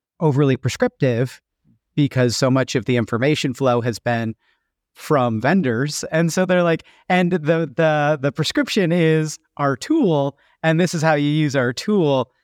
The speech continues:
And so a completely different approach is, has been, uh, an interesting challenge to communicate about. Well, um, Alexandra, we talked about a whole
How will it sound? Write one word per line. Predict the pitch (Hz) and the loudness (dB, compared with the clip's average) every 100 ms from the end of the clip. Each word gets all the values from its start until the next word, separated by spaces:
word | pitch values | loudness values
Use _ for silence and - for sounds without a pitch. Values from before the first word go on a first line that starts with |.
| _ - | _ -6
And | 143 135 | -4 0
so | 151 135 135 | 0 2 0
a | 135 | -2
completely | 156 - 156 135 | -4 -2 0 2
different | 127 - 120 | 2 0 -2
approach | - 131 120 - | 0 0 0 0
is, | 120 101 - - | -2 -4 -6 -6
has | 117 | -4
been, | - 113 110 110 - - | 0 0 0 -4 -8 -4
uh, | 120 110 104 104 87 73 - _ _ _ _ _ _ _ | 0 0 0 -2 -4 -8 -18 _ _ _ _ _ _ _
an | 170 170 | -2 2
interesting | 180 151 170 147 151 120 | 2 2 2 2 0 2
challenge | 127 113 110 104 | 2 2 0 -4
to | 107 | -6
communicate | - 107 104 - 104 | -2 -2 -2 -4 -8
about. | - - _ _ _ _ | -10 -16 _ _ _ _
Well, | 180 151 _ _ _ _ | -2 -2 _ _ _ _
um, | 185 185 156 - | 0 0 -2 -4
Alexandra, | 185 190 202 185 | -2 0 0 0
we | 165 196 | 0 0
talked | 208 185 - | 0 0 0
about | 170 156 143 | 0 0 0
a | 143 | -4
whole | 165 160 151 143 | 0 2 0 -2